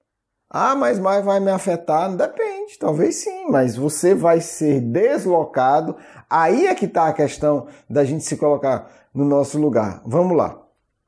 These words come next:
Numa determinada região, vai ter lá um fenômeno atmosférico poderoso, porque a natureza precisa, lá pelos seus motivos, ser re-, reestruturado. Não vou entrar nisso que eu nem conheço.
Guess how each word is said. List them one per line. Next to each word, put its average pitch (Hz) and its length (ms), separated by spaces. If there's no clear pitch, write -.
Numa 202 280
determinada 151 680
região, 156 720
vai 233 220
ter 160 160
lá 139 120
um 139 120
fenômeno 135 400
atmosférico 123 600
poderoso, 156 640
porque 370 140
a 349 40
natureza 196 460
precisa, 156 580
lá 127 140
pelos 117 340
seus 110 220
motivos, 127 520
ser 190 120
re-, 131 240
reestruturado. 135 960
Não 110 100
vou 113 180
entrar 123 280
nisso 117 200
que - 60
eu 113 60
nem 120 120
conheço. 123 540